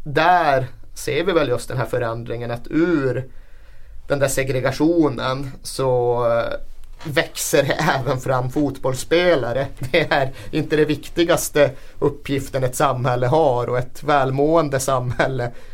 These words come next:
har väl någon form av historisk tendens att producera lite färre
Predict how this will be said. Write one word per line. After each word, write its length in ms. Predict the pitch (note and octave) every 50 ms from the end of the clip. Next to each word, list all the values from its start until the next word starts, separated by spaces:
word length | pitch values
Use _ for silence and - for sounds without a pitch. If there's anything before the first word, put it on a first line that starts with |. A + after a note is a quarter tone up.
| - - - -
har 180 | D3 C#3+ D3 D3+
väl 120 | D#3+ C#3
någon 180 | C3 C3+ D3+ C#3+
form 220 | - C#3 C3 C3
av 100 | B2+ B2
historisk 500 | C3 A2+ - - C3+ C3 C3 B2 B2 -
tendens 440 | - B2+ C3 C3 A#2+ A#2 B2+ B2+ -
att 60 | B2
producera 540 | A#2+ - C3 B2+ B2 - - - - C3+ C3 -
lite 280 | - - C3 - - B2
färre 600 | - - - D3+ D#3 E3 E3+ D#3 C#3 B2+ A#2+ A#2